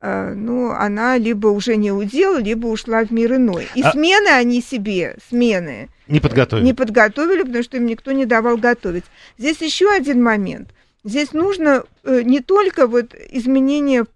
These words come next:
Speaker 1: политике, э, вот то, что касается день-, ну, вот бюджетной, это может быть самое простое. Но ведь нужно полностью пересматривать и провести инвентаризацию налогового кодекса. Вот если его посмотреть,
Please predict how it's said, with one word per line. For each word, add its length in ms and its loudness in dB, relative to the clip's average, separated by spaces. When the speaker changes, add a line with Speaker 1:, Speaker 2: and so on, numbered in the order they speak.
Speaker 1:
политике, 840 -2
э, 320 0
вот 200 -2
то, 120 -2
что 180 -6
касается 680 2
день-, 380 2
ну, 220 -4
вот 140 -2
бюджетной, 680 -2
это 180 -8
может 240 -4
быть 180 -8
самое 340 -2
простое. 560 -12
Но 80 -6
ведь 160 -2
нужно 340 0
полностью 600 -2
пересматривать 1040 -2
и 240 -2
провести 420 -4
инвентаризацию 1000 0
налогового 840 2
кодекса. 580 -20
Вот 160 -8
если 240 -2
его 280 2
посмотреть, 920 -2